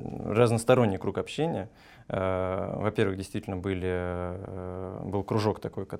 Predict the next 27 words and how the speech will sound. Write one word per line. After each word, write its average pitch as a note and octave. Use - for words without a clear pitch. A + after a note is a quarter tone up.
детей, F#2+
э, F#2
дипломатов, G2
других, G2
э, G2+
сотрудников, G#2
да, G2+
э, F#2+
разного F#2
рода F#2
ино-, F#2
иностранных F#2
подразделений, F#2+
да, F#2+
российских, -
э, F2+
о-, D#2+
органов, G2
организаций, F#2+
советских, G2
да, F#2+
может F#2
быть, F#2+
в -
какой-то -
момент G2
ещё -